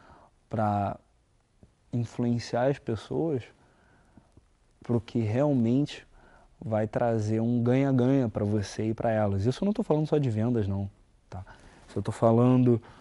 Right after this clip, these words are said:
ah, daquela paquera que você tem com a menina, dá pra você usar diversas formas diferentes, diversas tonalidades diferentes. É até recomendável você fazer isso. Mas não adianta nada você fazer isso pra conquistar a menina,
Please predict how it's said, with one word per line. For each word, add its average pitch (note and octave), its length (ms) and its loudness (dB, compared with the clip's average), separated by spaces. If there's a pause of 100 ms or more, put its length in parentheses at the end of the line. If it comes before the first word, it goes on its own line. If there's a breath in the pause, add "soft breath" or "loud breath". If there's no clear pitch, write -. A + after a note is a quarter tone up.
(260 loud breath)
ah, G2 380 -2
daquela A2+ 280 0
paquera A#2+ 680 2 (160)
que - 60 -6
você G#2 220 -2
tem A2 160 -4
com G#2 100 -8
a G#2+ 40 0
menina, G#2+ 380 0
dá G2+ 120 0
pra G#2 140 -4
você G2 300 -4
usar G2+ 360 0 (400 loud breath)
diversas G2+ 600 -2
formas G#2+ 520 -4
diferentes, G#2+ 380 -6
diversas A2+ 300 -4
tonalidades G#2 760 -2
diferentes. G#2 640 -4 (260 soft breath)
É - 60 -10
até G2+ 140 -4
recomendável A2 720 0
você G2+ 220 -4
fazer G2+ 280 -4
isso. A#2+ 240 -4 (800 soft breath)
Mas A#2+ 120 2
não C#3 100 6
adianta D3+ 340 6
nada C#3 160 6
você B2+ 180 2
fazer A#2+ 300 4
isso C#3+ 200 2
pra B2 260 6 (440 loud breath)
conquistar B2+ 760 4
a C3+ 60 4
menina, C3 640 4